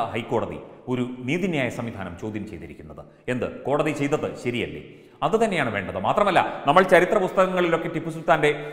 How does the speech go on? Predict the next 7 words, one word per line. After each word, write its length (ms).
ആ, 40
ചിത്രങ്ങൾ 380
കണ്ടിട്ടുണ്ട്. 380
അത് 80
വളരെ 300
മനോഹരമായി 560
സുന്ദരനായ 460